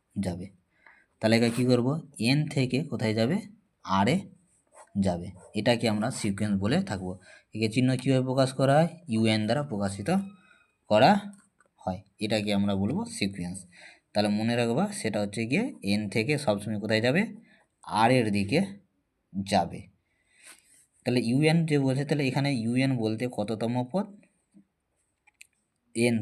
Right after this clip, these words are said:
তম পদ বোঝায়, যত থাকবে সেটাকে এন পদ বোঝায়। আর অনুক্রম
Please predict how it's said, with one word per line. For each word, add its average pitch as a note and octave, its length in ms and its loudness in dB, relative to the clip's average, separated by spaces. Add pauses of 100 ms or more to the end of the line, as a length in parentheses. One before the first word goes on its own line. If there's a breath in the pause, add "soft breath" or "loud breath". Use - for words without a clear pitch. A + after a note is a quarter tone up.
তম G#2+ 180 2 (1400)
পদ G#2 200 2 (120)
বোঝায়, E2+ 320 -10 (220)
যত G2 120 -6 (120)
থাকবে A#2 200 -4 (100)
সেটাকে G#2+ 260 -6 (100)
এন G2 80 0 (100)
পদ E2+ 200 -14
বোঝায়। - 260 -14 (960 soft breath)
আর A2 80 6 (100)
অনুক্রম C3+ 340 0